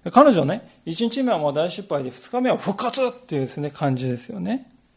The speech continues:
えー、そうで、彼だ-、彼女だけではなく、まあ、葛西紀明選手も四十一歳にして、あの大会で銀メダルを取った。まあ、奇跡の復活だってスポーツ新聞にですね、えー、タイトルが載ったんじゃないかと思いますね。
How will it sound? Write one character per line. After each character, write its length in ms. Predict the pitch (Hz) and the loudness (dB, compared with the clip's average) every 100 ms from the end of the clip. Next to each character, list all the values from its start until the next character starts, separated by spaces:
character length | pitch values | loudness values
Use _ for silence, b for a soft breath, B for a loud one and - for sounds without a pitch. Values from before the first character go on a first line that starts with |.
| _ b b b b b b b b b b b b b b _ | _ b b b b b b b b b b b b b b _
え 100 | 190 | -6
ー、 40 | 180 | 2
そ 120 | 208 | 4
う 40 | |
で、 180 | 170 156 | 8 6
彼 240 | - 185 160 | 8 6 8
だ-、 140 | 156 | 4
彼 180 | - 180 | 4 4
女 160 | 151 147 | 4 4
だ 120 | 147 | 2
け 100 | 165 | 4
で 80 | 156 | 4
は 80 | |
な 140 | 139 147 | 4 2
く、 360 | 170 151 - 160 | 2 2 0 -6
ま 120 | 147 | -6
あ、 20 | |
葛 300 | - 160 151 | -4 0 0
西 40 | |
紀 160 | 139 151 | 0 0
明 140 | 147 143 | -2 -2
選 220 | - 139 | -6 -6
手 140 | 139 | -4
も 140 | 156 151 | -2 0
四 200 | 156 143 | 0 0
十 120 | 139 | -2
一 100 | 147 | 0
歳 180 | 156 131 | 0 0
に 120 | 123 | -2
し 100 | - | -4
て、 200 | 208 208 | -4 -2
あ 80 | 156 | -2
の 100 | 135 | -4
大 220 | 131 127 | -4 -4
会 180 | - 135 | -4 -4
で 80 | 127 | -4
銀 180 | 143 147 | -4 -2
メ 120 | 139 | -2
ダ 100 | 127 | -2
ル 100 | 123 | -6
を 40 | |
取 180 | 117 143 | -10 -14
っ 40 | - | -14
た。 200 | - - - _ 135 | -20 -20 -20 _ -10
ま 80 | |
あ、 20 | 135 | -2
奇 220 | - 247 | 0 0
跡 180 | 240 180 | -2 -8
の 60 | |
復 180 | - - | -12 -16
活 260 | - 185 - | -12 -12 -12
だ 80 | - | -16
っ 40 | |
て 120 | - | -18
ス 80 | - | -14
ポ 140 | - 143 | -8 -8
ー 20 | |
ツ 60 | |
新 180 | - 147 | -6 -6
聞 60 | 127 | -6
に 100 | 123 | -8
で 20 | |
す 100 | - | -10
ね、 140 | 101 - B B B B B B | -12 -12 B B B B B B
え 120 | 196 | -10
ー、 40 | 185 | -6
タ 140 | 156 | -4
イ 80 | 139 | -4
ト 100 | 135 | -4
ル 60 | |
が 100 | 131 | -6
載 140 | 117 117 | -8 -10
っ 40 | - | -14
た 240 | - 151 165 | -12 -10 -8
ん 60 | |
じ 100 | 135 | -8
ゃ 60 | 127 | -6
な 100 | 117 | -8
い 40 | 110 | -12
か 160 | 165 | -14
と 80 | 170 | -14
思 120 | 147 | -12
い 40 | 175 | -14
ま 120 | 151 | -16
す 120 | - | -12
ね。 240 | 170 233 | -10 -10